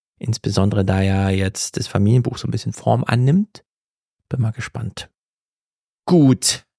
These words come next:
Ähm, äh, im Anhang jetzt Musik von Matthias, die auch schon im Aufwärm-Podcast zu hören war. Äh, große, schwere Philosophenstücke, die sind natürlich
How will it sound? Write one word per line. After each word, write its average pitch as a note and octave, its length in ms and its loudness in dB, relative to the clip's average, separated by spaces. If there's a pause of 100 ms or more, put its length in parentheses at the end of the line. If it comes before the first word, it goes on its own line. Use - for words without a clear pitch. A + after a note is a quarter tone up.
(260)
Ähm, C3 540 2
äh, A#2 200 0
im C3 200 -2
Anhang D#3 400 2
jetzt C3 260 -2
Musik A2 300 0
von A#2+ 140 0
Matthias, C3+ 760 0
die A2+ 420 -2
auch - 220 -2
schon G#2 140 0
im G2+ 40 2
Aufwärm-Podcast C3 600 0
zu - 100 2
hören A#2+ 160 2
war. D#3 280 2 (640)
Äh, G2 400 2 (520)
große, G2 600 0
schwere G#2 640 0
Philosophenstücke, A#2 920 0
die A2 80 -2
sind A2+ 180 -4
natürlich G#2 480 -4